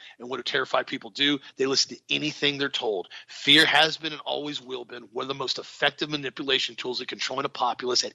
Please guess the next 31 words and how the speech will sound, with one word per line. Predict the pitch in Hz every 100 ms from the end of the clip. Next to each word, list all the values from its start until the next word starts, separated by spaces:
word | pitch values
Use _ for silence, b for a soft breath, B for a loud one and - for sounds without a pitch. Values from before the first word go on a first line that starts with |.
| -
any | 131 139
point | 147 139
in |
time | 135 139 147
in |
history. | 139 107 - 101 - B B -
If | 104
you | 107
scare | - - 156
somebody | 170 - 165 170
long | 175 147 135
enough, | 120 123 - B -
they | 135
will | 135 131
eventually | 127 139 - 131
do | 135 120 - -
anything | 160 160 165 - _ - 143 139 139 -
you | 127
tell | - 135
them | 127 123
to | 123
do, | 120 123 120 B -
and | 120
that |
is | 131
a | 123
documented | - 127 - 127 120
fact | - - 139 107 -
from | 123
psychological | - 123 127 113 -
warfare. | 117 113 - 101